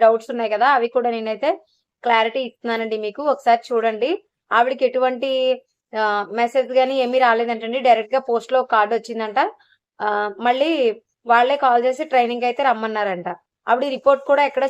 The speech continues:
చేయలేదంటండి, కాకపోతే ఆవిడ already ఎంబ్రాయిడింగ్ మిషన్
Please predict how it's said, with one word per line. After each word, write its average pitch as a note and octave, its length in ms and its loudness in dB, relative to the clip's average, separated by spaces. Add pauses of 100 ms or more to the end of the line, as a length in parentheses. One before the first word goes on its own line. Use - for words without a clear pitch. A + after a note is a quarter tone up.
చేయలేదంటండి, A#3 680 0 (140)
కాకపోతే B3 420 0
ఆవిడ C4 140 2 (100)
already A#3 280 -2 (480)
ఎంబ్రాయిడింగ్ C4 520 2
మిషన్ C4+ 240 -4